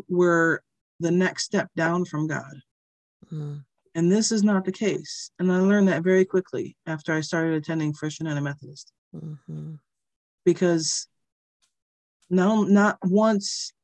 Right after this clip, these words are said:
Speaker 1: have I felt unwelcome. All that past abuse,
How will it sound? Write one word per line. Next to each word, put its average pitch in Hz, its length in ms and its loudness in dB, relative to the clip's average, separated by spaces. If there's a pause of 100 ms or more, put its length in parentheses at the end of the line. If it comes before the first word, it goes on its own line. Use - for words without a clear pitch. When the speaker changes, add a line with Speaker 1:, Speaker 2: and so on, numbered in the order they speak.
(100)
Speaker 1:
have 175 220 -4
I 165 380 0 (840)
felt 185 240 2
unwelcome. 156 680 0 (580)
All 190 220 2
that 180 260 2
past 180 720 -2 (420)
abuse, 190 880 2